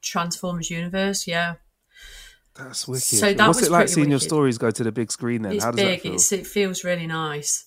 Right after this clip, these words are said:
Speaker 1: It feels good. Yeah.
Speaker 2: Yeah,
Speaker 1: And, and I
Speaker 2: yeah.
Speaker 1: think
Speaker 2: Awesome.
Speaker 1: that, you know, a girl who nicks filofaxes from Pete Tong is not doing too bad.
Speaker 2: I tell you what. Tell you what, you've, you've done well. You've done well. It just shows a bit, bit of time in the military, yeah, a bit of a military attachment, and then, yeah, crack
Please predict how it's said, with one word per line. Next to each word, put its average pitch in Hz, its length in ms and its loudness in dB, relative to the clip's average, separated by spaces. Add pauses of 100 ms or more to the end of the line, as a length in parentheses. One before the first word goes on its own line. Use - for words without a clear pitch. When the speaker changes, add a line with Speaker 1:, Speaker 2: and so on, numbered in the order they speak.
(120)
Speaker 1:
It - 140 -16
feels 180 340 -4
good. 156 360 -10 (400)
Yeah. 156 360 -8 (160)
Speaker 2:
Yeah, 110 320 -6
Speaker 1:
And, 196 180 4
and 202 200 4
I 202 80 6
Speaker 2:
yeah. 202 60 0
Speaker 1:
think 220 380 2
Speaker 2:
Awesome. 196 140 0
Speaker 1:
that, 185 180 -2 (160)
you 196 140 -4
know, 165 380 -6 (340)
a 190 80 -6
girl 202 280 2
who 202 140 0
nicks 196 280 -2
filofaxes 180 720 -4
from 170 160 -12
Pete 175 280 -10
Tong 165 240 -6
is 156 140 -8
not 170 160 -10
doing 175 240 -8
too 160 180 -10
bad. 151 280 -8 (880)
Speaker 2:
I - 420 2
tell - 160 4
you 127 140 4
what. 135 280 6 (640)
Tell 175 140 2
you 131 140 4
what, 123 160 6
you've, 139 140 0 (100)
you've 143 160 -8
done 139 220 6
well. 135 360 8
You've 127 220 -6
done 135 180 4
well. 151 120 6
It 120 60 2
just 143 140 -2
shows 147 280 4
a - 20 -18
bit, 151 260 -2
bit 165 140 4
of 147 60 2
time 170 200 6
in 156 60 2
the 156 40 4
military, 170 600 4
yeah, 220 240 4
a 208 60 2
bit 165 140 0
of 160 60 0
a 160 40 2
military 165 440 2
attachment, 165 480 2
and 160 140 2
then, 160 140 2
yeah, 185 160 2
crack - 240 0